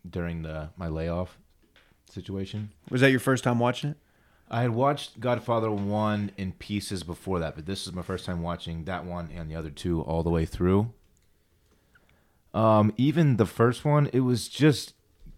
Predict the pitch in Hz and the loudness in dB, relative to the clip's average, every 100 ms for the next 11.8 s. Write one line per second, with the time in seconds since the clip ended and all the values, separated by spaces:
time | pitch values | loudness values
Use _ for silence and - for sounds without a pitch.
0 | - - - 127 113 120 117 80 90 78 | -20 -10 -4 -2 0 0 0 -2 -4 -4
1 | 65 - _ _ _ _ _ _ - _ | -6 -16 _ _ _ _ _ _ -12 _
2 | _ _ _ 117 110 143 143 104 117 98 | _ _ _ -4 2 2 4 4 6 4
3 | - 120 110 92 107 - 117 123 117 - | 2 0 2 2 0 -2 -2 0 -2 -4
4 | _ _ _ 104 104 95 80 104 - 127 | _ _ _ -2 0 0 -2 -4 4 2
5 | 123 123 123 123 120 113 - _ - 95 | 4 0 0 2 0 -4 -10 _ -6 -6
6 | 76 87 82 85 87 _ _ _ 101 - | -2 0 2 0 -2 _ _ _ -4 2
7 | 117 110 107 95 76 - 104 90 98 92 | 2 4 0 0 -4 -2 0 2 2 2
8 | - 85 80 76 135 - 165 156 170 160 | 0 -4 -2 0 2 8 8 10 10 10
9 | 139 104 127 127 113 104 104 131 147 147 | 8 6 8 10 8 6 8 8 10 10
10 | 139 135 131 127 120 113 113 110 117 110 | 10 10 10 8 4 6 4 4 0 0
11 | 95 123 110 120 113 113 98 87 | 0 0 2 0 2 2 2 0